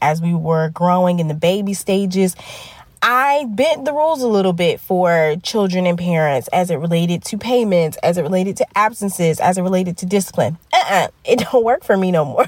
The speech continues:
<laughs> It doesn't work because we, you have to be fair and you have to learn and grow. And, you know, if you don't learn from something, then you're, you may have to go through it again. And there are some issues and some challenges that I just don't wanna go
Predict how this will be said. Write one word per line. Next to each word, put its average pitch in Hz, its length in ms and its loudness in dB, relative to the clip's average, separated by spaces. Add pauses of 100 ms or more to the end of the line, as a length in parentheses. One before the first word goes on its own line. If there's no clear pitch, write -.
<laughs> 247 140 4 (540)
It 220 100 0
doesn't 226 360 2
work 277 320 0
because 185 540 2 (460)
we, 185 360 2
you 208 160 -2
have 226 220 2
to 190 60 -8
be 190 120 -2
fair 190 420 2
and 170 180 0
you 180 60 0
have 175 240 -2
to 185 240 -4
learn 180 400 2
and 160 160 0
grow. 151 500 2
And, 143 400 -2
you 175 200 -2
know, 165 240 2
if - 200 -4
you 175 80 -2
don't 165 300 2
learn 185 220 2
from 170 160 -2
something, 147 400 0
then 147 160 0
you're, 147 200 -2 (560)
you 180 100 0
may 185 420 2
have 165 240 0
to 175 60 -8
go 151 200 0
through 156 220 -6
it 117 60 -6
again. 127 400 -4
And 165 160 2
there 180 140 2
are 180 120 4
some 175 280 -4
issues 180 720 0
and 165 180 0
some 151 120 -4
challenges 175 540 2
that 165 140 4 (140)
I - 160 -2
just 254 180 -8
don't 233 160 0
wanna 214 160 0
go 185 360 0